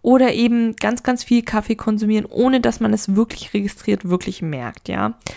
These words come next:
Aber Kaffee ist so ein tolles Getränk, ja, sowas Extravagantes, sowas Aromatisches, ja.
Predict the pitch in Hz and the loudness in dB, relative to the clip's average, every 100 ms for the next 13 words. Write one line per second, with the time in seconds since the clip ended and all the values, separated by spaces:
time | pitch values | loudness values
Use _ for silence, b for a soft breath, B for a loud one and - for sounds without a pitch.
0 | B B - 226 233 - 262 247 233 - | B B -4 -2 -2 -2 -2 -2 -2 -4
1 | - 247 277 - 165 180 180 196 - - | -4 0 0 -2 -4 -4 -6 -10 -12 -2
2 | 208 190 - - - - 165 160 160 165 | -2 -2 -6 -10 -14 -10 -10 -8 -6 -6
3 | 185 220 196 202 - 220 202 - 190 180 | -6 -4 -4 -6 -6 -8 -8 -8 -4 -4
4 | 180 156 175 202 202 - 196 202 202 - | -6 -6 -6 -6 -8 -6 -6 -6 -8 -4
5 | 208 180 170 180 - 202 - - - 180 | -2 0 0 -2 -4 -6 -6 -8 -8 -6
6 | 170 107 | -2 -2